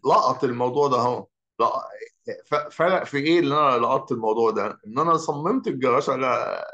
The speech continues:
لايف لود أعلى من بوينت ثري بتاع العربيات. ال-، ده، ده مخزن،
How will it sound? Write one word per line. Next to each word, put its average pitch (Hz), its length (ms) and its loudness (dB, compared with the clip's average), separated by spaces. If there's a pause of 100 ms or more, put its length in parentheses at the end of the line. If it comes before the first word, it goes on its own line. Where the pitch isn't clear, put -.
(180)
لايف 143 280 0
لود 160 260 -4
أعلى 143 300 4
من 107 280 -8
بوينت 127 300 -8
ثري 123 300 -8
بتاع - 200 -6
العربيات. 98 640 -4 (1040)
ال-، 101 360 -2
ده، 101 320 2
ده 101 360 -4 (300)
مخزن، 156 460 -4